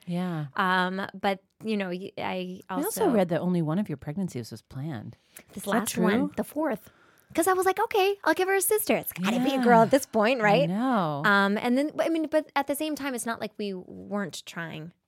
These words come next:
Speaker 2: You know what I mean? It's not like, "Oh, how'd that happen?" kind of
Speaker 1: Yeah.
Speaker 2: thing.
Speaker 1: Mm-hmm.
Speaker 2: Um, my Rafa to Leo was tough because Rafa was six months old when I got pregnant with Leo.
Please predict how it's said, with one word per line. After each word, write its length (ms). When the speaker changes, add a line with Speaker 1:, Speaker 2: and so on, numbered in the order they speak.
Speaker 2:
You 100
know 60
what 80
I 40
mean? 160
It's 100
not 100
like, 120
"Oh, 200
how'd 200
that 160
happen?" 340
kind 180
of 60
Speaker 1:
Yeah. 120
Speaker 2:
thing. 220
Speaker 1:
Mm-hmm. 300
Speaker 2:
Um, 640
my 240
Rafa 360
to 100
Leo 320
was 160
tough 300
because 280
Rafa 240
was 100
six 220
months 180
old 120
when 100
I 60
got 140
pregnant 320
with 60
Leo. 340